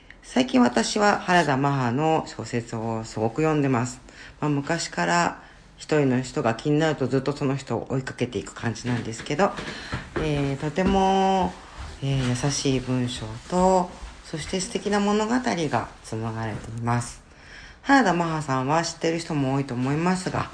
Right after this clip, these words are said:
原田宗則さんの妹です。なんかね、宗林よりも有名になっちゃいましたね。ちょっと宗林はいけないことをしたので、今お元気かなというふうに思ってますけども。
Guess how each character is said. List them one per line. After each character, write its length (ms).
原 240
田 100
宗 240
則 220
さ 160
ん 80
の 260
妹 420
で 180
す。 200
な 80
ん 20
か 140
ね、 340
宗 100
林 320
よ 100
り 100
も 300
有 140
名 100
に 60
な 80
っ 20
ち 140
ゃ 20
い 60
ま 120
し 60
た 120
ね。 260
ち 120
ょ 20
っ 40
と 120
宗 160
林 300
は 180
い 40
け 140
な 160
い 60
こ 160
と 120
を 80
し 60
た 120
の 100
で、 180
今 220
お 40
元 220
気 100
か 140
な 300
と 80
い 140
う 20
ふ 80
う 40
に 100
思 160
っ 20
て 100
ま 140
す 100
け 120
ど 100
も。 160